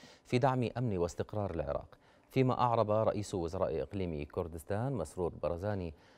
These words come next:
عن امتنانه على مواقف الأردن الداعمة للإقليم، لا سيما في الحرب ضد عصابة داعش الإرهابية.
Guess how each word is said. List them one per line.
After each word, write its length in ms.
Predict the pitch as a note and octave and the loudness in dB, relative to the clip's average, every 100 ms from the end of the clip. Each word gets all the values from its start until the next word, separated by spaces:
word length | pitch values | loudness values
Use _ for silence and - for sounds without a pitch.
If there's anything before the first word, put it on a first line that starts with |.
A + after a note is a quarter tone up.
| _ - | _ -8
عن 180 | F#2+ | -4
امتنانه 680 | E2+ D2+ F#2+ G2+ F#2+ E2+ D#2+ | -4 -4 -2 0 -2 -2 -2
على 200 | F2 F2+ | 0 -2
مواقف 460 | F2 F#2 G2 - F2+ | 0 0 -2 -4 -4
الأردن 400 | C#2 F#2 A#2+ D3 | -4 -2 -2 -2
الداعمة 520 | A#2 B2+ A2+ E2+ - | -2 -2 -2 -4 -6
للإقليم، 640 | D#2 - - A2+ A#2+ F2+ - _ - | -6 -8 -4 -2 -2 -4 -8 _ -8
لا 80 | C#2+ | -8
سيما 400 | - E2+ D#2 D#2 | -6 -6 -4 -6
في 100 | - | -8
الحرب 320 | E2+ A2 F#2+ | -8 -6 -4
ضد 420 | F2+ D#2+ F2 F#2+ G2+ | -4 -2 -2 -4 -4
عصابة 580 | F#2 F#2+ - A#2 A2+ - | -4 -4 -4 -4 -4 -4
داعش 480 | G2+ G2+ G2+ F#2 G2+ | -4 -2 -4 -4 -6
الإرهابية. 640 | F2+ E2+ E2+ F2 - - | -4 -2 -2 -4 -8 -12